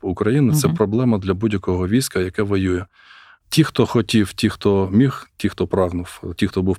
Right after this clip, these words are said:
Speaker 1: мотивований, вони вже у війську. Або ж вони поруч з військом допомагають йому. Ті, хто не хоче, той не хоче. Мобілізація у нас проводиться м'якими методами. От, е, ну, якщо у нас мільйон армія, грубо кажучи, є з мільйонах випадків від мобілізованих сто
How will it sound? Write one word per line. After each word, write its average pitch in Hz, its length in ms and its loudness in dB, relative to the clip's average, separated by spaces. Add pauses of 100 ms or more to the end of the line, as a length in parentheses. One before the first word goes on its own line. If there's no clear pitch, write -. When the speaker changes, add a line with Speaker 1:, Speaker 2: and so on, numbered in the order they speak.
Speaker 1:
мотивований, 90 520 0
вони 98 240 2
вже 110 220 0
у 98 140 0
війську. 95 420 -2 (140)
Або 104 240 2
ж - 120 -2
вони 98 160 2
поруч 95 320 2
з 98 40 0
військом 107 360 0
допомагають 98 580 -2
йому. 87 180 -4 (540)
Ті, 143 120 4
хто 113 300 2
не 120 100 4
хоче, 143 340 0
той 123 200 2
не 107 100 2
хоче. 90 400 -4 (320)
Мобілізація 127 560 2
у 117 40 4
нас 117 160 0
проводиться 107 640 0
м'якими 104 420 2
методами. 107 580 0 (140)
От, 95 460 -2
е, 95 440 -2 (540)
ну, 98 140 2
якщо 95 240 -2
у 104 40 2
нас 98 200 -2
мільйон 101 240 2
армія, 104 300 0
грубо 95 240 -2
кажучи, 98 420 -4
є 95 80 0
з - 120 -4
мільйонах 101 380 0
випадків 95 380 -4
від 95 140 -2
мобілізованих 101 720 0
сто 98 380 -2